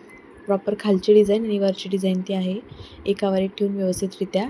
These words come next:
ॲडजस्ट करून घेतली आहे. आता इथे मी जे आहे पिन्स लावून घेत आहे, ह्या डिझाईन्स हालायला नको म्हणून. त्यानंतर इथे गळारुंदी जी आहे ती मोठी दिलेली आहे,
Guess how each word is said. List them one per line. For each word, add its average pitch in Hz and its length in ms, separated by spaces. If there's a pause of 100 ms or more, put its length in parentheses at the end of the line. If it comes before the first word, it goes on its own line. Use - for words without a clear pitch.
ॲडजस्ट 196 340
करून 180 180
घेतली 185 360
आहे. 214 80 (720)
आता 190 180
इथे 208 260
मी 220 140
जे 214 160
आहे 208 280
पिन्स 226 420
लावून 196 240
घेत 185 200
आहे, 180 220 (840)
ह्या 202 100
डिझाईन्स 202 440
हालायला 185 380
नको 185 240
म्हणून. 190 340 (2500)
त्यानंतर 220 360
इथे 220 160
गळारुंदी 220 540
जी 214 160
आहे 208 220
ती 214 140
मोठी 214 360
दिलेली 180 340
आहे, 175 260